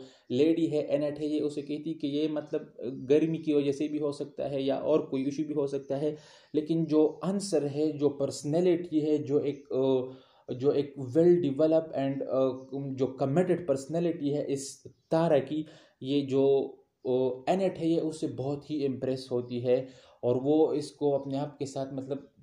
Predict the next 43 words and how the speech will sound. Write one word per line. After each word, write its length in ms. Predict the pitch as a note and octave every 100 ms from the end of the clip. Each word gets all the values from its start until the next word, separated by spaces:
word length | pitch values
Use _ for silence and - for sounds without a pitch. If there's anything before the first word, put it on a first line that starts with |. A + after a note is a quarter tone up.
| -
थोड़ी 220 | D3+ D#3 D3+
बहुत 360 | C3 C3+ C3+
कंपेयर 400 | C3+ B2 C3 C3+
करती 340 | C#3+ C3+ C3 C3+
है 60 |
कि 120 | C3+ C3+
किस 340 | D#3+ D#3 -
तरह 160 | C#3 C3
ये 240 | B2+ C3+
एक 300 | - B2 B2
स्ट्रॉन्ग 460 | - - C3 C#3 C3
वुमन 180 | A#2 A#2+
है, 280 | A#2 C#3+ C3+
even 260 | D3 C3+
though 200 | B2+ C3
she 360 | B2+ C3 B2+ A#2+
belongs 220 | B2 B2+ -
from 200 | A#2+ A2+
the 80 | A2
lower 220 | A#2+ B2+ B2+
class, 400 | - A#2 A2 A2+ - - - _ -
but, 400 | B2 B2+ - A#2+
but 120 | A2+ - - -
वो 260 | B2 C3+ C3+
एक 260 | B2 - _
स्ट्रॉन्ग 500 | - - C3 C#3 D3+ -
वुमन 400 | A2+ A2+ G#2+ G#2 G#2+
है। 200 | A2+ - _ _ _ -
And 120 | B2+ B2+
वो 360 | D3+ D3+ D3+ - _
कौन 220 | - E3 E3
सी 120 | E3+
नहीं 160 | D#3+
है, 120 | D#3 -
contrite 500 | C#3 C3+ C#3+ C#3+ D#3
and 240 | C3 C3 B2
evasive 400 | C#3+ C#3 B2+ B2+
नहीं 260 | C3+ B2+
है, 60 | B2+
मतलब 400 | C3 C3+ C3+ B2+
वो 160 | C#3 D#3
वुमन 440 | C#3 C#3+ D3+ D#3
जो 240 | C#3+ C#3+